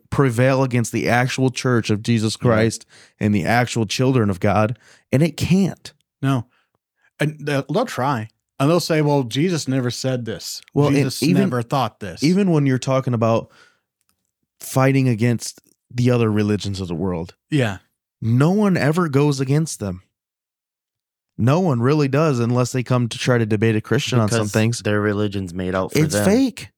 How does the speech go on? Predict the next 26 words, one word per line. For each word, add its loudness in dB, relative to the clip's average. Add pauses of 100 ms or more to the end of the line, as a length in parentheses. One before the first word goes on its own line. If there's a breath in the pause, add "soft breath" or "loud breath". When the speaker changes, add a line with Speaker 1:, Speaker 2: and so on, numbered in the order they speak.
(120)
Speaker 2:
You -4
can -8
live 0
whatever 0
way -2
you -4
want -2
and -8
still -6
get -6
wherever -2
you -6
wanna -4
go. -4 (240)
Speaker 1:
This 0
is -6
the 0
only 2
r-, -4
religion 2
that 2
has 0
been 0
tested -2
and -2
tried 0